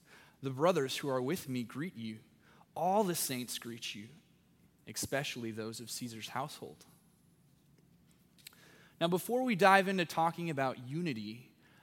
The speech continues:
there's a word that we need to understand here, and it's often confused, and that word is saint or saints.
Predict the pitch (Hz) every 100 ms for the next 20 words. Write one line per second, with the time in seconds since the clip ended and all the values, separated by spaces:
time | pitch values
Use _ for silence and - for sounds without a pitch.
0 | - 135 151 147 147 139 160 160 147 127
1 | 135 127 120 110 - - 110 107 104 87
2 | - - - - - - - 113 120 127
3 | 143 143 139 131 123 - - 117 113 110
4 | 120 127 143 135 120 - - - 127 156
5 | - - 127 120 - - 117 104 - -
6 | - -